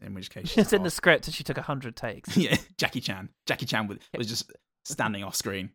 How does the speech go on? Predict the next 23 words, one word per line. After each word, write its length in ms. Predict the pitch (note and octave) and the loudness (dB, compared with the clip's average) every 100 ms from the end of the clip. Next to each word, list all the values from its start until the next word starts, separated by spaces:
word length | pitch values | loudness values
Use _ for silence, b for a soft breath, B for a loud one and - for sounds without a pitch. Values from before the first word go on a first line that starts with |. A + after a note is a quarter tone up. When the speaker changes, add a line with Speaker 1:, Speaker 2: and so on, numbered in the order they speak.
| _ _ _ _ _ _ - | _ _ _ _ _ _ -10
Speaker 1:
going, 140 | - | -6
Speaker 2:
Yeah, 60 | B2+ | 0
Speaker 1:
"Cut!" 200 | - C#4+ | 6 6
Speaker 2:
the 40 | C4 F3+ | 6 2
first 120 | - | 4
hundred 220 | D#3+ C3+ | -2 0
takes 200 | D3 A#2 | -2 -2
were, 200 | C3 B2 | -4 -4
the 80 | C3 | -4
first 240 | - E3 | -2 0
fifty 220 | E3 - C3+ | 0 -6 -4
takes 200 | B2 C3+ | -6 -4
were 60 | B2 | -6
ruined 120 | A#2 | -2
by 120 | A#2 | -2
her 120 | B2+ | -2
saying, 220 | - A#2 | -2 -6
"Jackie 260 | A#2 A#2+ - | 0 -2 -2
Chan," 260 | - G#2 G2 | -8 -8 -8
every 140 | - | -12
time 140 | - A2 | -14 -14
she 80 | - | -16
did 160 | G#2+ | -12